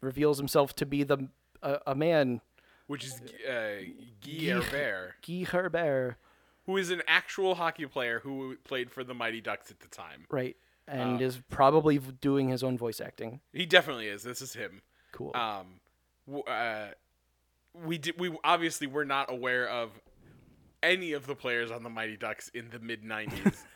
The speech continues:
Speaker 1: <laughs>
Speaker 2: but it, you, you definitely get the sense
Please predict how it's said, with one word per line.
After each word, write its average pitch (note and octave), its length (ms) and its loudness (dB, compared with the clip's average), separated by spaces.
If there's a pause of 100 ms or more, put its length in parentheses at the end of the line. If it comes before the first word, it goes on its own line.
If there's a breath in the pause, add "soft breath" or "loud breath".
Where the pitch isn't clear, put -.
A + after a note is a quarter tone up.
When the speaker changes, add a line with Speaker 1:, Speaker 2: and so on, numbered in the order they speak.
(160)
Speaker 1:
<laughs> - 360 -2
Speaker 2:
but D#3+ 200 4
it, D3+ 220 -2
you, D#3 160 -6
you D#3+ 160 -6
definitely D#3 360 2
get C#3+ 200 -6
the D3 100 -2
sense - 600 -4